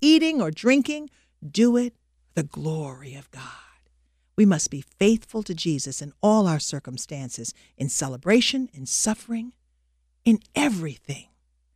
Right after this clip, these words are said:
When you glorify God, recognizing your total dependence on God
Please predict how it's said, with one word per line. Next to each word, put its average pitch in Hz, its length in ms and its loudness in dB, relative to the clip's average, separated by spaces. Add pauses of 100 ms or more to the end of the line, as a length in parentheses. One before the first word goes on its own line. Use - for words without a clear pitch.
(360)
When 262 380 2
you 226 240 2
glorify 160 640 -4
God, 123 360 -10 (720)
recognizing 220 640 2
your 151 160 -4
total 285 580 -6 (280)
dependence 269 880 0
on 202 220 2
God 139 380 -8